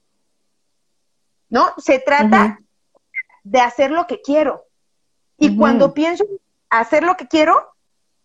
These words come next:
Speaker 1: todo el tiempo estoy mirando alrededor quién está conmigo.
Speaker 2: Ujú.
Speaker 1: No me pierdo en la individualidad. Entonces, qué bueno
Speaker 2: Claro.
Speaker 1: que lo traes a colación, porque estamos hablando hoy del deseo muy en, muy así, mi deseo, mi deseo, mi deseo. Pero les
Speaker 2: Ujú.
Speaker 1: queremos decir,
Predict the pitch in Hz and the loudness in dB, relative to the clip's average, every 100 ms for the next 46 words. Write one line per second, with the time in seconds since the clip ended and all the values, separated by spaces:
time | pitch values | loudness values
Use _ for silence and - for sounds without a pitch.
0 | - 311 359 392 359 349 339 339 339 311 | 0 0 0 -4 -4 -4 -2 -2 0 -2
1 | 320 302 302 311 320 294 240 269 302 - | -2 -2 0 -2 0 2 2 0 -2 -2
2 | 294 294 294 285 269 262 269 196 - _ | -2 0 -2 -2 -2 -2 -4 -6 -10 _
3 | _ _ _ _ _ _ - 202 202 202 | _ _ _ _ _ _ -12 -6 -2 0
4 | 226 392 381 320 294 277 254 - _ 190 | 0 0 0 0 0 0 -4 -8 _ -2
5 | 180 202 339 233 202 277 233 - - - | -2 0 0 0 -2 -4 -6 -18 -16 -2
6 | 277 339 403 440 415 370 320 320 330 349 | 0 2 2 2 2 2 2 0 0 0
7 | 339 294 254 269 262 311 - _ 254 254 | 0 0 0 0 -4 -6 -20 _ -2 0
8 | 262 330 392 453 349 339 339 330 330 285 | 0 0 0 -2 -4 -4 -4 -2 -2 0
9 | 247 277 294 311 311 339 330 277 269 302 | 0 2 2 0 -2 -4 -6 -4 -2 0
10 | 311 311 302 330 349 330 339 320 349 403 | -2 -2 -8 -4 -2 0 2 2 2 0
11 | 330 381 349 415 359 370 285 - - - | 2 2 2 0 0 2 2 0 -8 -2
12 | 226 220 247 262 220 311 359 359 349 - | 2 4 4 2 2 0 -2 -4 -8 -14